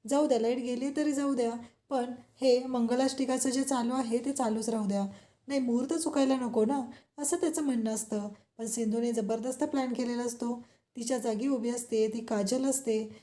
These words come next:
आणि सिंधू तिथून बाजूला गेलेली असते आणि बरोबर त्याच वेळी आता मग ला-, लग्न पूर्ण होतं, लाईट येते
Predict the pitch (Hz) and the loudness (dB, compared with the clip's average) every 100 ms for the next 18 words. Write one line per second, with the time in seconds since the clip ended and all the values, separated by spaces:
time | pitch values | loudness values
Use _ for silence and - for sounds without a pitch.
0 | _ 240 240 240 - 233 220 277 277 254 | _ -6 -4 -4 -4 -2 -2 -2 -2 -2
1 | 226 220 202 226 269 254 214 208 220 214 | 0 0 0 0 0 -2 -2 -4 -4 -6
2 | 208 208 - _ _ - 233 220 208 220 | -8 -8 -10 _ _ -6 -4 -2 -2 0
3 | 226 233 226 - 269 285 294 269 254 226 | 0 -2 -4 -4 -4 -4 -2 0 2 0
4 | 220 - - - 233 226 226 226 220 226 | -4 -12 -18 -8 -2 0 0 0 0 0
5 | 226 233 233 277 330 311 262 254 233 226 | 2 2 2 2 2 2 2 0 0 0
6 | 214 220 262 294 277 214 208 | 2 0 0 0 0 0 0